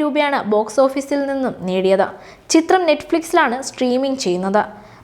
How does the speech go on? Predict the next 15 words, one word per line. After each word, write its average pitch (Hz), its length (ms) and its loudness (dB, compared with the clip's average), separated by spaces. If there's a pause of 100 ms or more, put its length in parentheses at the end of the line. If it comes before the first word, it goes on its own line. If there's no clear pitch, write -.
(120)
നവാഗതനായ 254 800 2 (160)
ശൗര്യവ് 277 560 2
സംവിധാനം 277 560 -2
ചെയ്ത 277 240 4 (120)
ബിഗ് 220 200 -4
ബജറ്റ് 269 420 0
ചിത്രം 220 280 -2 (380)
നാനിയുടെ 320 540 2
മുപ്പതാമത് 285 560 2 (100)
ചിത്രം 233 320 -4
കൂടിയായിരുന്നു. 190 500 0 (500)
പാൻ 320 320 2
ഇന്ത്യനായി 339 460 4
ഒരുങ്ങിയ 311 280 0
ചിത്രം 269 300 0